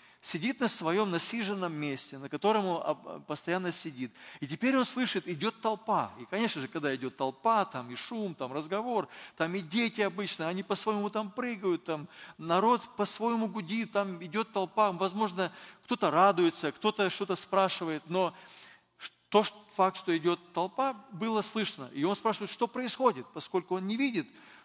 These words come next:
он нуждается в том, чтобы ему кто-то рассказал. Даже в этом он не может понять, что.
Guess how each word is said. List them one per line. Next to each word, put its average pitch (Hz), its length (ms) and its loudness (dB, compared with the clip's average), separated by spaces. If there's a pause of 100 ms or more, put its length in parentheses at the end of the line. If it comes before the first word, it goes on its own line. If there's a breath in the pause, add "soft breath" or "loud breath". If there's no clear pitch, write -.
он 143 160 -6
нуждается 165 500 2
в - 40 -4
том, 196 140 2
чтобы 196 220 -2
ему 190 120 -2
кто-то 190 260 0
рассказал. 202 720 0
Даже 180 240 2
в 208 160 0
этом 170 360 2 (280 loud breath)
он 143 160 -4
не 151 80 -2
может 131 320 -4
понять, 139 340 -8
что. 113 320 -10